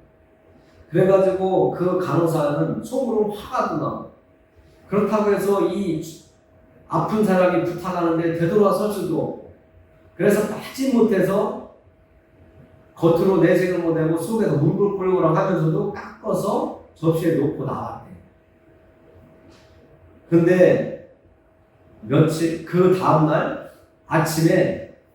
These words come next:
그 부탁을 했던 환자가 세상을 달리했다고 합니다. 그리고 며칠 후에 그 간병하던 그 보호자, 아내가 그 간호사를 찾아와서,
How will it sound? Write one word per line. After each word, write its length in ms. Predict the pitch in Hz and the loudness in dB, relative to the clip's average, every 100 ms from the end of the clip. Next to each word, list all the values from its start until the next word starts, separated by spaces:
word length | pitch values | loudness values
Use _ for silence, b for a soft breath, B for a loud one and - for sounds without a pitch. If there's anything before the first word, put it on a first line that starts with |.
| _ | _
그 380 | - 180 175 - | -2 2 2 0
부탁을 500 | - - 185 165 160 | -4 -6 -4 -2 -2
했던 200 | 160 147 | -2 -2
환자가 720 | 185 165 143 160 - - - _ _ _ _ _ _ _ - - - - _ | -2 -2 -2 -2 -4 -10 -20 _ _ _ _ _ _ _ -20 -20 -20 -20 _
세상을 560 | - 185 156 143 131 120 | -6 -2 0 0 -2 -4
달리했다고 920 | - 139 139 131 117 110 - 101 98 | -2 2 4 2 -2 -4 -6 -10 -10
합니다. 280 | 90 - - _ _ _ _ _ _ - _ _ - _ _ - _ _ - - - - - - - | -14 -16 -20 _ _ _ _ _ _ -20 _ _ -20 _ _ -20 _ _ -20 -20 -20 -20 -20 -20 2
그리고 840 | 165 165 165 165 - - - - | 6 6 8 6 4 0 -8 -12
며칠 360 | 131 156 160 147 | -2 -2 0 -4
후에 580 | 147 160 - - - - _ _ | 0 0 0 -4 -10 -18 _ _
그 340 | 160 165 165 | 4 6 6
간병하던 1000 | 160 165 165 170 160 143 139 135 120 117 | 2 -2 0 0 0 0 0 0 -2 -6
그 300 | 127 120 117 | -4 -4 -2
보호자, 560 | 135 135 123 110 - - - | 0 0 0 -4 -6 -14 -10
아내가 760 | 135 151 143 160 - - - _ | -2 0 2 0 -2 -6 -14 _
그 180 | 151 151 | -2 -2
간호사를 840 | - 147 156 135 127 113 110 - | -2 0 2 0 -4 -6 -8 -12
찾아와서, 840 | - 160 165 - 113 165 202 226 | -10 -6 -2 -2 -2 -2 -4 -6